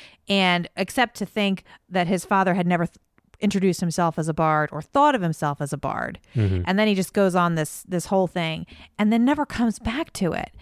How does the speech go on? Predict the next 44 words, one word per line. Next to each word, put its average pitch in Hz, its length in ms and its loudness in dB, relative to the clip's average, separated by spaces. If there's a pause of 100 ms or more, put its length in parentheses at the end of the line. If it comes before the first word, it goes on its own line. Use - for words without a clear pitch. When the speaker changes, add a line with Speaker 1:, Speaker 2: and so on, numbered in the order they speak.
(320)
Speaker 1:
And 226 160 2
I 226 60 4
was 240 140 0
thinking 254 320 0
how 185 240 0 (120)
odd 277 380 2
that 156 280 -2
was, 151 640 -2 (260)
that - 240 -4
K-, - 140 -18
here 254 220 -2
Kvothe 262 340 0
has 214 220 2
this, - 440 -2 (140)
this 185 320 0
steel 247 580 -2
trap - 360 -2
of 175 80 -4
a 175 80 0
mind, 170 640 0 (560)
this 185 160 -4
perfect 226 360 -2
memory, 180 800 0 (260)
and 175 460 2
he 220 180 -2
just 185 160 -4
kind 202 160 0
of 175 80 -4
lets 185 340 -2
that 160 280 -2
go, 180 640 -2
that 160 200 -2
his, 170 600 -2
that 175 200 -4
this - 560 -4 (320)
professor, 165 720 0
that 165 240 -6
this 165 260 -4
master 180 400 0
has 160 140 -2
heard 269 180 2
of 190 60 -2
his 175 100 -8
parents. - 580 -6